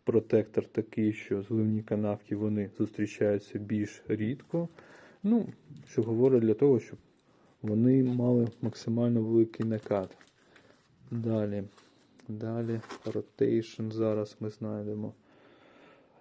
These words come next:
розміри у дробях. На шістсот двадцять другий обід, до речі, встановлюється стальний корд в використанні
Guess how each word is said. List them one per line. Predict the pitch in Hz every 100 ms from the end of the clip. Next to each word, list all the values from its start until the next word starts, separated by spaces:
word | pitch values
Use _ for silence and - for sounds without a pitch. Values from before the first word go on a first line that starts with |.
| -
розміри | 113 110 110 107 117 110 107 110 107 - - - - - - - - - - -
у | 110 110 107 - -
дробях. | 110 110 104 101 127 160 - _ _ _ _ _ _ _ _ - - - - - - - _ - _ _ _ _ _ - - _ - _ _ _ _ _ _
На | 135 120 113
шістсот | 113 - - 139 127
двадцять | 123 120 117 - 117
другий | 120 117 117 113 - -
обід, | 120 107 104 98
до | 104
речі, | 104 104 -
встановлюється | - 113 127 160 151 139 139 135 135
стальний | - - 113 113 110
корд | - 131 147 - -
в | -
використанні | 127 127 - 135 135 - 139 139 135 131